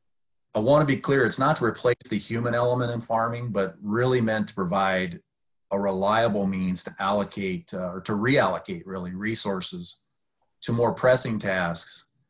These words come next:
and provide it in such a way that it is consistent and repeatable every day without distractions or competing priorities.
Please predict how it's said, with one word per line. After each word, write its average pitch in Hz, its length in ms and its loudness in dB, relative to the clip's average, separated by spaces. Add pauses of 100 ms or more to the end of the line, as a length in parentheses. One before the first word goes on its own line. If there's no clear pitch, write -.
(260)
and 101 200 -4
provide 123 380 2
it 139 140 4
in 117 120 2
such 135 260 2
a 127 60 0
way 101 420 0
that 98 200 -4
it 95 120 -2
is 95 160 0
consistent 117 840 -2
and 101 180 0
repeatable 92 800 -2 (500)
every 123 340 0
day 95 480 -2 (560)
without 107 460 2
distractions 95 640 -2
or 127 300 0
competing 110 500 0
priorities. 104 840 0